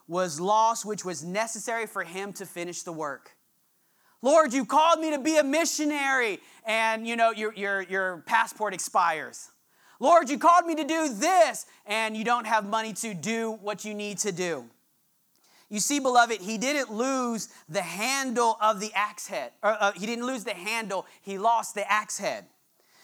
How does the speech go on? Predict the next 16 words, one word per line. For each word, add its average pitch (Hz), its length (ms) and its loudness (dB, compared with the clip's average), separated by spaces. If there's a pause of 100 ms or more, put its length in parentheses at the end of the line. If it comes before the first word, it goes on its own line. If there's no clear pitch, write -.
(140)
You 220 120 -2
see, 254 340 -2
at 220 180 4
least 285 540 -2 (220)
if 247 200 0
he 254 200 0
lost 262 640 4 (160)
the 220 160 2
handle, 240 540 -2
he 262 180 -4
can't 247 280 -8
even 226 260 -6
go 269 200 4
through 269 180 -8
the 269 80 -2
motions. 247 840 -4